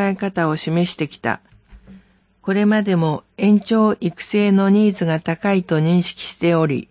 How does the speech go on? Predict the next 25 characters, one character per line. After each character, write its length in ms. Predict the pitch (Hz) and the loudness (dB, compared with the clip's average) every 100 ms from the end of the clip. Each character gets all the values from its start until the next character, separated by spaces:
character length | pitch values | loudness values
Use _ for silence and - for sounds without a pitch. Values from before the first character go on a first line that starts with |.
| _ _ _ _ | _ _ _ _
そ 280 | - 196 202 | -4 0 2
う 40 | |
い 40 | 202 | 0
っ 60 | |
た 180 | 196 202 | 0 2
中 320 | 202 196 180 | 2 0 -2
で 260 | 151 131 - _ | 0 -2 -4 _
施 160 | - - | -10 -8
政 360 | 165 214 208 202 | -4 0 0 0
方 260 | 220 214 | 0 0
針 260 | 190 170 170 | 0 -2 0
に 260 | 156 143 - | 0 -2 -4
実 320 | 165 156 185 | -6 -2 0
現 280 | 190 190 185 | 2 2 0
さ 140 | 180 175 | -2 -2
せ 140 | 180 | -2
て 160 | 180 175 | 0 0
い 80 | |
く 160 | 170 180 | 0 -2
こ 140 | 185 | -2
と 160 | 180 190 | -2 0
を 100 | 165 | 0
示 340 | - 151 151 | -2 -4 -4
し 100 | - | -6
た。 220 | - 127 | -6 -6